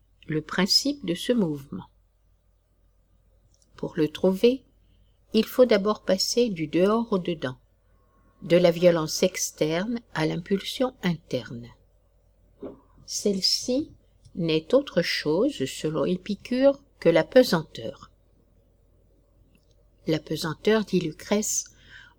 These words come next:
empêche que tout ne se fasse par voie de choc, comme par une violence extérieure. La pesanteur est donc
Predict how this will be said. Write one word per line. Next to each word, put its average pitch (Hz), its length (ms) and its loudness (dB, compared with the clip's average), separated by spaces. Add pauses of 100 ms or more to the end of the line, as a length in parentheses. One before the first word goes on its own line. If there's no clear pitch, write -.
empêche 185 680 2 (100)
que 185 80 0
tout 277 360 -2
ne 202 140 0
se 175 220 -2
fasse 269 440 -4
par 170 260 -4
voie 196 220 0
de 196 140 -2
choc, - 560 -6 (520)
comme 202 300 4
par 170 240 -4
une 160 180 -4
violence 196 560 0
extérieure. 131 880 -4 (2250)
La - 80 -12
pesanteur 185 800 2
est 170 120 -4
donc 160 280 -6